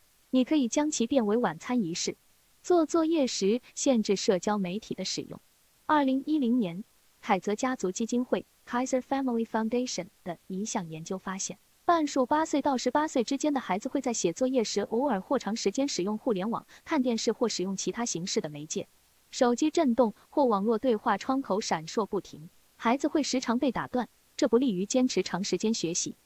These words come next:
不利于培养孩子维持长时间工作、专注和连续思考的习惯。学习数学或阅读是要求更高的思维任务。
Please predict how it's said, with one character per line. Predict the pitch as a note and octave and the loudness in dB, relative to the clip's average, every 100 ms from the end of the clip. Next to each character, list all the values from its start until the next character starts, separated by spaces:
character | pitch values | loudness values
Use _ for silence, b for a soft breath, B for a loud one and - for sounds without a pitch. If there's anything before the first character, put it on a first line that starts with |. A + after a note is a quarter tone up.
| _ - | _ 0
不 | D#4 | 4
利 | F#4 D4+ | 6 6
于 | D4+ | 4
培 | - D4+ | 2 2
养 | B3 | 0
孩 | - G3+ | 2 0
子 | C4+ | 2
维 | A3 B3 | 2 2
持 | - | 0
长 | - F#3+ A#3 | -2 -2 0
时 | - | 0
间 | B3+ B3+ | 0 0
工 | C#4+ D#4 | -2 0
作、 | G#3+ - B | 0 -2 B
专 | - D4 | 0 2
注 | D4 G3+ | 2 0
和 | G#3 | 0
连 | A3 F#3 | 0 0
续 | - F3 | -2 -2
思 | - | -2
考 | - D#3+ | -2 -4
的 | E3 | -6
习 | - | -6
惯。 | D3 - _ _ _ _ - | -6 -10 _ _ _ _ -6
学 | - D4+ | 0 2
习 | F4 C#4+ | 2 0
数 | - D4+ | 2 0
学 | A#3 G3+ | 2 0
或 | A#3+ D#4 | 0 0
阅 | C#4+ C#4 | 2 0
读 | - E3 A3+ - | 0 -2 -2 -4
是 | - - | -4 0
要 | G3+ G#3 | 2 0
求 | - F3 | 0 -2
更 | - C#4 F3+ | 0 0 0
高 | A3+ A#3+ | 0 -2
的 | G3+ | -2
思 | - F3+ | -4 -4
维 | E3 | -2
任 | F3+ D#3+ | -6 -8
务。 | - | -10